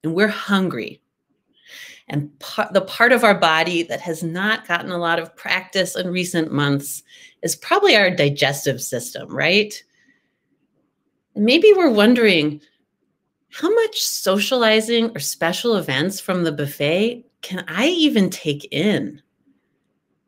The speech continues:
How did my stomach capacity get so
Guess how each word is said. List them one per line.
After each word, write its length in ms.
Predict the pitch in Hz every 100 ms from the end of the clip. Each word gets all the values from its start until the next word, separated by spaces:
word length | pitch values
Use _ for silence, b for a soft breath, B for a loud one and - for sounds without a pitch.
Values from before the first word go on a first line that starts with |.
| _ _ _
How 220 | - 330
did 200 | 453 440
my 180 | 240 202
stomach 640 | - - - 226 370 -
capacity 680 | - 208 165 151 - 156 147
get 280 | 151 160 -
so 540 | - - 330 349 -